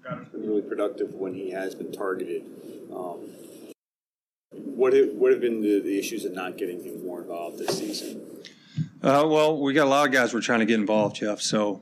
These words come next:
Speaker 2: I mean, there's only one ball, you know, but you're right. I mean, Dallas is, is making a lot of really good plays, and we're trying to create new ways each and every week to, to make sure that he is, uh, to ensure that he's getting, um, some touches in the game, because he's been really productive when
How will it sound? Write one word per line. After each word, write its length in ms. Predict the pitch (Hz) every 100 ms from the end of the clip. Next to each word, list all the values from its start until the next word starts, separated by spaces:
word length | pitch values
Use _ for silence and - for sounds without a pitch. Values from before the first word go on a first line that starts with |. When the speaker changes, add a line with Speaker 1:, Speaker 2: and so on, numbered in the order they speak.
| -
Speaker 2:
I 60 |
mean, 300 | 107 107 98 - - _ _ -
there's 160 | 127
only 160 | 123 120
one 240 | 107 107
ball, 340 | 98 101 95 - _ _ _ _ _ _ _ _ _
you 100 | 101
know, 120 | 98
but 180 | 98 95
you're 100 | 117
right. 260 | 110 107 101
I 60 |
mean, 160 | 101 101
Dallas 360 | 104 104 101
is, 120 | 104 104
is 220 | 104 104
making 300 | 107 104 104
a 40 |
lot 160 | 101 107
of 80 | 107
really 160 | 107
good 180 | 104 101
plays, 440 | 117 113 117 110
and 260 | 107 98 98 - - - -
we're 80 | -
trying 160 | 110
to 60 | 107
create 280 | 107 110 110
new 160 | 113
ways 320 | 110 107 110 107
each 160 | 110
and 60 | 110
every 180 | 104 101
week 340 | 107 110 107
to, 260 | - - - _ - -
to 80 | 117
make 180 | 120
sure 160 | 110 120
that 160 | 110 107
he 140 | 110
is, 380 | 120 117 - - -
uh, 280 | 110 107
to 160 | - 117
ensure 380 | 104 - 143 127
that 80 | 120
he's 140 | 113
getting, 440 | 120 127 120 104 - _ - - _
um, 300 | 110 107 104
some 160 | 95 110
touches 340 | 135 117 120
in 60 | 110
the 100 | 107
game, 300 | 113 113 110
because 320 | 107 107 110
he's 140 | 104 95
been 140 | 107
really 160 | 104 98
productive 460 | 101 104 104 104
when 120 | 104